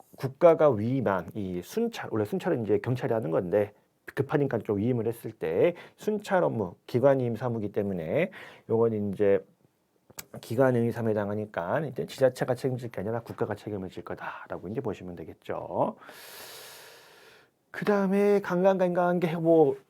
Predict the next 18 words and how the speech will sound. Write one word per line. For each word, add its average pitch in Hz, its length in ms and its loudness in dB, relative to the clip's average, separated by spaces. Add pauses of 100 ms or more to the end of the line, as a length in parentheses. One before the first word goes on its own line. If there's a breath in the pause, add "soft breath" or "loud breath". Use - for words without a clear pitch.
(220)
우리 175 160 4
판례가 175 600 4
어차피 156 320 -4
상당 196 720 0 (240)
인과관계이기 147 880 0
때문에 117 440 -2
우리 101 140 -4
판례 131 300 -2
외울 104 240 2
수밖에 - 360 -12
없다. 156 440 -2 (340 loud breath)
어, 90 140 -4
속셈학원 185 720 0 (460)
원장이 143 680 2 (120)
강사를 143 540 0
호텔로 139 460 -2
꼬셔서 131 680 0
강간하려다 127 1500 0